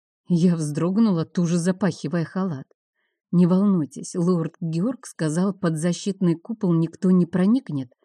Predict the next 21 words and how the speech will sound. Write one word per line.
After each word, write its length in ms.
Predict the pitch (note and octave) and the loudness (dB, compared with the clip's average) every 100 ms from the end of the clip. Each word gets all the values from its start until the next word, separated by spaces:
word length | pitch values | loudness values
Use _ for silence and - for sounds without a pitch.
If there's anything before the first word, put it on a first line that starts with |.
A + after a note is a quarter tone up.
| _ _ _ | _ _ _
и 100 | G#3 | -2
позволил 540 | F#3 F3 D#3+ G3+ A3 F3 | 0 0 0 2 2 2
лорду 400 | F3+ F3+ D#3 F3 | 0 0 -2 -4
Фишеру 520 | - C4+ E3+ D3+ D3+ | -6 -6 -4 -4 -4
искать 400 | - F3+ - A3 | -2 -4 -2 -4
снаружи, 600 | - A3 G#3+ A3 G#3+ E3+ | 0 2 2 2 0 -2
сколько 440 | F3 - G#3 G#3 G3+ | -6 0 0 0 -2
пожелает». 640 | - F3+ F#3 E3 C3+ - _ _ _ _ _ _ _ - | -2 0 0 -2 -4 -8 _ _ _ _ _ _ _ -2
«А 100 | G3 | 4
внутри?» 680 | G#3+ G3+ G3 F#3+ F#3 A3 - _ _ - | 6 6 4 0 0 0 -6 _ _ -10
осторожно 540 | F3+ - D#3 C#3+ D#3 | -8 -4 -2 0 -2
проговорила 580 | D3 D#3+ D3+ D3 D3 C#3+ | -2 -4 -2 -2 -2 -2
я. 320 | D3 D3 C3 - _ _ _ _ _ _ _ | -2 -4 -8 -12 _ _ _ _ _ _ _
«А 140 | - F#3 | 2 6
внутри 640 | F#3 F3 - E3 B3+ _ | 6 6 2 0 -2 _
купол 380 | - E3 F#3 G3 | -6 -4 2 4
не 180 | G#3 A#3+ | 6 4
даст». 440 | G3 D#3 D3 - _ _ _ _ _ _ _ _ _ _ | 2 -2 -4 -16 _ _ _ _ _ _ _ _ _ _
«Фух», 680 | - - D#3+ C3+ - - _ _ | -18 -8 -6 -6 -10 -20 _ _
вздохнула 720 | D#3 D3+ C#3 B2+ F3+ C#3+ D#3 | -8 -6 -6 -6 -4 -2 -2
я. 360 | D#3+ C#3+ C#3 | -4 -4 -6